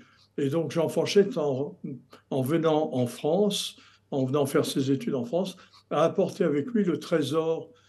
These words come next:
euh, de la poésie mauricienne. Euh, je veux parler de la poésie de Robert Edward Hart ou de Malcolm de Chazal, mais aussi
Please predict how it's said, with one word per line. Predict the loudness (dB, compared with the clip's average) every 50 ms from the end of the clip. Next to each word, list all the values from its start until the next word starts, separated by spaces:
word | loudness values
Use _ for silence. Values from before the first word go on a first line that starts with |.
| _ _ _ -8 -4
euh, | 0 0 0 2
de | 4 4
la | 4 4 2
poésie | 2 2 2 2 2 2 -2 -2
mauricienne. | 0 0 0 0 0 -2 -2 -2 -2 -2 0 -2 -4 -4 -8 _ _ _ _ _ -14 -10
Euh, | -6 -6 -6
je | -4 0 0
veux | 2 2 0
parler | 2 0 2 2 2 2 2
de | 2
la | 0 -2
poésie | -2 -2 -2 0 0 0 2
de | 2 2
Robert | 2 2 -2 0 2 2 2 0
Edward | 0 0 -2 -2 -2 -4 -6
Hart | -6 -4 -4 -6 -6 -6 -6
ou | -6 -6 -6 -10 -14 -16 -20 -12 0 4
de | 4
Malcolm | 6 6 6 4 4 4 4 4 4
de | 4 4
Chazal, | 2 4 4 6 6 8 8 6 8
mais | 6 6
aussi | 4 4 6 6 6 6 6